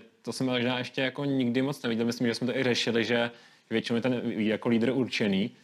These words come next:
ale byla to možná taková předzvěst po tom, co se dělo na mužské Vueltě, takže, eh, jak je to jako občas složité, když máte až takhle moc dominantní tým.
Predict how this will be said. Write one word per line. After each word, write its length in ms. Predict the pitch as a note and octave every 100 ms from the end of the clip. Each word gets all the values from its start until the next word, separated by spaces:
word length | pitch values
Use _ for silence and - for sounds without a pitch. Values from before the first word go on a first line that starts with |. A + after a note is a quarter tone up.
| - -
ale 680 | A#2 A2 A2 A2+ A2+ A2+ A#2 - -
byla 120 | C3
to 80 | C#3+
možná 200 | C3 B2+
taková 220 | A#2+ C#3
předzvěst 440 | - A2 A2 G#2+
po 80 | -
tom, 140 | G#2+ G#2+
co 80 | G#2
se 100 | A2
dělo 120 | G#2
na 120 | G2+
mužské 340 | G#2 - A2
Vueltě, 360 | G2 F#2+ F#2 F#2+
takže, 380 | F#2 F2 G2 F#2 - - -
eh, 240 | G#2+ G2+
jak 180 | G#2 G2+
je 60 | A2
to 60 | G#2+
jako 280 | G#2 -
občas 220 | G2 - G#2
složité, 380 | A#2 G#2+ G#2
když 180 | G#2 G2
máte 260 | A2 G#2 A2+
až 180 | G#2 -
takhle 220 | G#2+ G#2
moc 120 | G2+
dominantní 480 | G2 G2 G2 F#2+ F#2+
tým. 280 | F2 E2